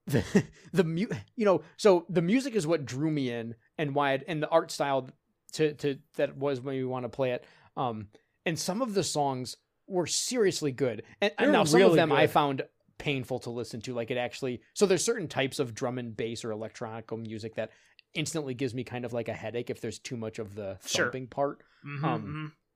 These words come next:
Speaker 1: and there's a few tracks in this that kinda had that where I was like, "Ugh, I don't like the way this feels." And so I, I, this is weird. I don't get dizzy in games at all. I don't have any issue with, like, when you were playing, uh, Ghouls and Ghosts,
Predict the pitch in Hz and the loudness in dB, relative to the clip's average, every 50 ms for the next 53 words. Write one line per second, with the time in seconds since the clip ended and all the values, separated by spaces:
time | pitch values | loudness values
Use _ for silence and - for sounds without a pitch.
0 | _ _ _ _ _ _ _ - - 175 165 160 135 147 - - 175 208 - - | _ _ _ _ _ _ _ -6 -2 0 0 2 0 0 -2 -2 -2 -2 0 0
1 | 156 139 131 - - 135 127 127 107 - 139 131 123 - 131 127 123 101 - 120 | 0 0 0 0 -4 -4 -4 -4 -2 -2 -2 -2 -2 -4 -6 -6 -6 -4 -2 -2
2 | 120 117 139 139 139 127 117 117 - 127 117 - - - - - - 120 120 113 | 0 2 2 2 2 0 -2 -4 -8 -10 -12 -12 -14 -18 -12 -8 -6 -6 -6 -6
3 | - 104 110 107 - 117 107 104 101 98 95 - - 127 120 113 - - - - | -8 -8 -10 -8 -8 -6 -6 -6 -6 -8 -10 -8 -6 -6 -6 -6 -8 -12 -20 -14
4 | - - 254 269 262 208 - - - - _ _ - - 220 185 160 147 - - | -6 0 2 2 2 2 0 -6 -16 -20 _ _ 2 6 6 8 8 6 2 -4
5 | - _ _ _ - 170 165 - - 175 - - - _ _ _ _ _ - 156 | -20 _ _ _ 0 0 0 2 0 -2 -2 -2 -6 _ _ _ _ _ -6 -4
6 | 214 - - 247 147 117 139 139 131 123 120 160 208 233 226 151 175 165 135 101 | -4 -2 -2 -4 -2 0 0 2 4 4 6 6 4 4 2 0 -2 -2 -2 -4
7 | 92 131 131 127 123 147 151 143 123 113 107 101 110 110 120 120 113 110 107 101 | -8 -6 -6 -6 -6 -4 -4 -4 -4 -4 -6 -6 -8 -8 -8 -8 -8 -8 -6 -4
8 | 104 107 107 107 113 110 120 117 123 - - 117 107 127 117 113 - - - 135 | -4 -2 -2 -2 -4 -4 -6 -6 -8 -10 -12 -10 -6 -6 -6 -6 -8 -12 -12 -10
9 | 120 123 120 113 110 - - 123 113 113 - - 180 151 151 160 156 151 147 - | -10 -8 -8 -8 -8 -8 -8 -8 -10 -10 -4 -2 -2 0 0 0 0 0 -2 -2
10 | - - 143 135 127 123 120 113 113 110 - - - _ _ _ - 143 - - | -2 -2 -2 -2 -2 -2 -2 -2 -2 -4 -4 -8 -14 _ _ _ -20 -20 -14 -10
11 | - 131 127 127 107 127 120 104 110 107 113 120 110 - - - - | -8 -6 -6 -6 -6 -8 -8 -6 -4 -4 -4 -4 -6 -8 -10 -10 -10